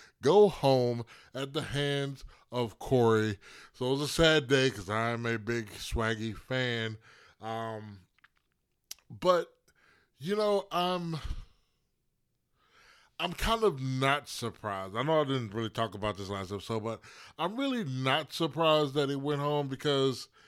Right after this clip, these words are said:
it wasn't a competition for Swaggy. It was one of those competitions that going in, I should have known <laughs> right away that he was gonna lose. And s-, I, I don't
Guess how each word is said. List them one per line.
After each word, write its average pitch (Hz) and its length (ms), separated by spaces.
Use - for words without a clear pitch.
it 196 220
wasn't 185 520
a 139 120
competition 127 800
for 98 260
Swaggy. 85 580
It 120 60
was 139 140
one 160 180
of 160 40
those 151 380
competitions 127 840
that 107 300
going 147 420
in, 147 320
I 120 140
should 127 220
have 113 140
known 113 440
<laughs> - 20
right 107 220
away 107 280
that 95 120
he 101 80
was 92 160
gonna 87 240
lose. 87 360
And 107 280
s-, - 200
I, 143 160
I 131 120
don't 151 200